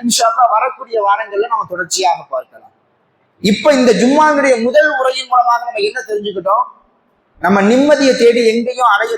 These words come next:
தேவையில்லை, எங்கேயும் ஓட தேவையில்லை, எங்கேயும் பிக்னிக்கு போக தேவையில்லை, ஆயிரம் லட்சங்கள் என்று காசு பணத்தை செலவு பண்ண தேவையில்லை. அல்லாஹ்வுடைய திக்ரை நாவாலும் நம்முடைய செயலாலும் நாம் உறுதிப்படுத்தினோம் என்றால்,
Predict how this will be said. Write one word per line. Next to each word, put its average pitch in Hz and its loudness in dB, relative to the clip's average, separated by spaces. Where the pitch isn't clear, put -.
தேவையில்லை, 165 -6
எங்கேயும் 254 0
ஓட 523 4
தேவையில்லை, 392 0
எங்கேயும் 277 0
பிக்னிக்கு 269 -2
போக 240 0
தேவையில்லை, 196 -2
ஆயிரம் 262 2
லட்சங்கள் 262 -2
என்று 226 -6
காசு 269 0
பணத்தை 247 -6
செலவு 233 0
பண்ண 233 -8
தேவையில்லை. 185 0
அல்லாஹ்வுடைய 220 4
திக்ரை 220 0
நாவாலும் 220 0
நம்முடைய 196 2
செயலாலும் 247 2
நாம் 196 2
உறுதிப்படுத்தினோம் 247 2
என்றால், 180 4